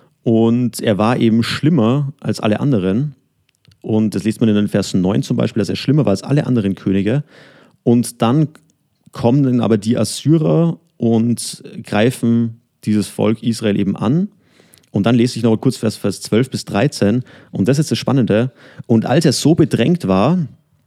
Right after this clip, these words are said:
flehte er den Herrn, seinen Gott, an und demütigte sich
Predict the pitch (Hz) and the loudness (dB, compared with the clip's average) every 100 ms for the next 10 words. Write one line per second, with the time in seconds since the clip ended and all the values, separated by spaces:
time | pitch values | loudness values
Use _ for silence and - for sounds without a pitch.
0 | _ _ _ - - - 104 135 165 - | _ _ _ -20 -18 -2 2 2 2 2
1 | 120 110 110 143 147 107 101 117 - 113 | 2 2 2 0 2 0 2 0 -2 -2
2 | 147 117 104 117 160 156 143 139 120 131 | 0 0 0 2 4 2 0 -6 0 0
3 | 135 | 0